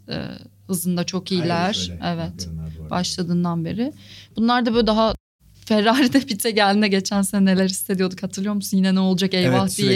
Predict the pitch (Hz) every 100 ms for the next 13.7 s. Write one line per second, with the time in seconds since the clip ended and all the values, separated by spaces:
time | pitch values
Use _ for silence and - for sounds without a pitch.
0 | 202 240 277 135 117 120 113 - 104 92
1 | 101 - 92 85 220 220 196 220 233 214
2 | 214 190 208 - 202 202 202 214 254 202
3 | 190 175 165 165 - - - - - -
4 | - - - 151 165 165 135 127 147 123
5 | 113 139 117 117 131 117 113 127 123 -
6 | 113 101 104 107 107 113 156 - - -
7 | - - 113 127 - - 113 110 160 120
8 | 131 131 139 135 117 101 110 104 107 113
9 | 113 127 101 101 101 - 110 107 107 113
10 | 110 107 120 117 147 143 147 139 139 120
11 | 143 139 127 143 120 110 - 101 101 -
12 | - 98 87 87 87 80 90 95 98 101
13 | 98 98 101 95 90 98